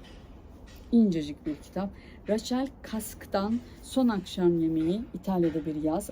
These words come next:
anlatı, bir ömrün emeği, yine anlatı, anne olmaya dair, yine Rachel Kask'tan önemli. Şimdi efendim burada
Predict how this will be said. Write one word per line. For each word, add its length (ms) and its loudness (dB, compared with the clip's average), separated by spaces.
anlatı, 720 4
bir 220 4
ömrün 440 2
emeği, 440 4
yine 180 6
anlatı, 640 4
anne 300 4
olmaya 460 4
dair, 400 -2
yine 380 6
Rachel 360 -4
Kask'tan 600 -4
önemli. 420 2
Şimdi 280 -2
efendim 560 -2
burada 300 -2